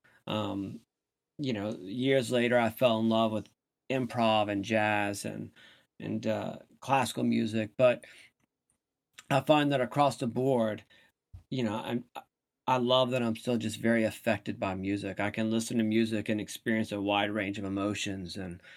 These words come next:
and a lot of times that, that kind of helps me realize that I'm in the field that I should be in. You know, i-, if, if I was,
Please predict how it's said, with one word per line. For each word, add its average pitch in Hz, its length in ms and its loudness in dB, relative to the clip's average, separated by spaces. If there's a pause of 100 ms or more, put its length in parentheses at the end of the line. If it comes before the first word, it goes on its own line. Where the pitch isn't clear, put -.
(600)
and 110 280 -4 (160)
a 127 80 -2
lot 131 180 6
of 123 80 2
times 120 380 -2
that, 117 320 2 (1800)
that 123 180 2
kind 135 160 2
of 110 80 0
helps 123 380 0
me 120 240 2
realize 117 460 0
that 107 100 -2
I'm 104 120 -2
in 107 100 0
the 98 80 -2
field 107 420 -2
that 95 320 -2 (480)
I 104 80 -8
should 104 320 -4
be 101 180 0
in. 95 500 -4
You 110 140 -6
know, 98 140 -4
i-, 110 40 -6
if, 117 380 -6
if - 180 -6
I 139 120 4
was, 123 240 -2